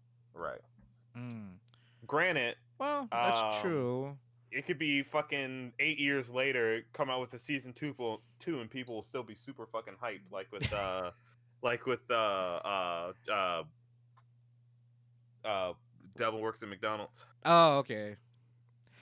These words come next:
Speaker 2: True. No, you're right. That's true. Um,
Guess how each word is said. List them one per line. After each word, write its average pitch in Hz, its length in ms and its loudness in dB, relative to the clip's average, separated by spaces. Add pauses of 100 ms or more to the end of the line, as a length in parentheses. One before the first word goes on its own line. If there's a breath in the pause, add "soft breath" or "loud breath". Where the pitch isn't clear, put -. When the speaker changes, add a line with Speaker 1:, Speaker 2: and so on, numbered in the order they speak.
(100)
Speaker 2:
True. 165 540 6 (200)
No, 143 120 -2
you're 175 180 4
right. 117 300 2
That's 120 240 -8
true. 107 320 -8 (920 soft breath)
Um, 107 640 -8